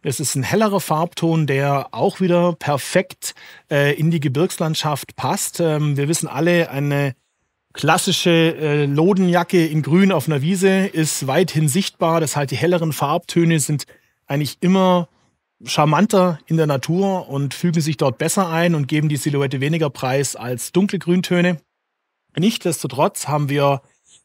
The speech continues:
oder werden wir jetzt in der Frühjahr-Sommer zweitausendzweiundzwanzig Kollektion ab März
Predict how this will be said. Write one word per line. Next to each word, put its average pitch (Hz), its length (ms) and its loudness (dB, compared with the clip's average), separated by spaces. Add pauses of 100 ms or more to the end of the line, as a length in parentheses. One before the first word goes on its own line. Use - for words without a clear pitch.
oder 117 200 -4
werden 156 260 2
wir 156 120 4
jetzt 180 380 -2
in 147 140 -2
der 143 120 0
Frühjahr-Sommer 156 680 2
zweitausendzweiundzwanzig 143 1000 -2
Kollektion 147 500 -2
ab - 180 -10
März 143 460 0